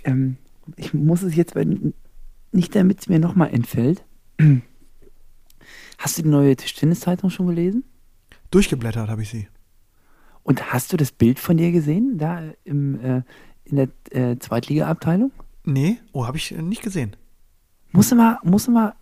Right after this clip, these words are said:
Speaker 1: reinblättern, da ist ein Bild von dir, wo du die Faust zeigst, wie eh und je.
Speaker 2: Ja.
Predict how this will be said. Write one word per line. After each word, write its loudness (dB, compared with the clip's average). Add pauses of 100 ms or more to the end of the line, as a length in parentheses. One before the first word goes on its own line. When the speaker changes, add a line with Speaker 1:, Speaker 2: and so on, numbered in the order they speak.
Speaker 1:
reinblättern, 2
da 2 (440)
ist -20
ein 4
Bild 4
von 0
dir, -4
wo 2
du 0
die -2
Faust -4
zeigst, -2
wie -2 (160)
eh 8
und 4
je. 4 (320)
Speaker 2:
Ja. -6